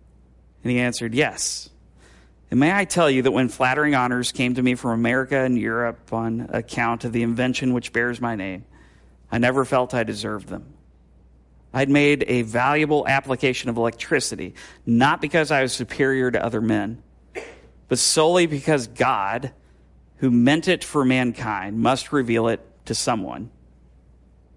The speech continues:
and was pleased to reveal it to me." If we all continue to develop biblical humility in our lives,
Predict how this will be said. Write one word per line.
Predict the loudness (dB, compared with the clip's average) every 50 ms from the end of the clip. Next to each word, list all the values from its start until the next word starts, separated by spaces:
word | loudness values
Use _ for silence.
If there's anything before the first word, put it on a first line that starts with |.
| _ -6 -4
and | -2 -2 -2
was | -2 -2 -4
pleased | -4 -4 -2 -2 0 0 -2 -4 -6 -8
to | -6
reveal | -6 -6 -6 -4 -4 -4 -4
it | -6 -8
to | -10 -8
me." | -8 -8 -8 -10 -16 -20 _ -20 _ _ _ -20 -20 -20 -20 _ -20 -20 -20 -20 -20 -20 _ _ _ -20 -20 _ _ _ _ _ -20 -20 -20 _ _ _ -20 -20 _ _ _ _ -20 -20 _ _ _ -20 -20 _ _ _ _ _ _ _ -20 -20 -20 -20 -20 -18 -12
If | -6 -2
we | 0 2 4
all | 4 4 4 4 4 2 0 -4 -10 -18 -20 -8
continue | -2 -2 -2 -2 -2 -2 0 0 0 0 -2 -2
to | -4 -6 -6
develop | -4 -2 0 0 0 0 -2 -2 -2
biblical | -2 0 0 0 0 0 0 0 0 0 -2 -6
humility | -8 -4 -2 0 2 2 2 0 0 -2 -2
in | -4 -4
our | -4 -4 -4
lives, | -4 -4 -6 -8 -10 -14 -18 -20 -20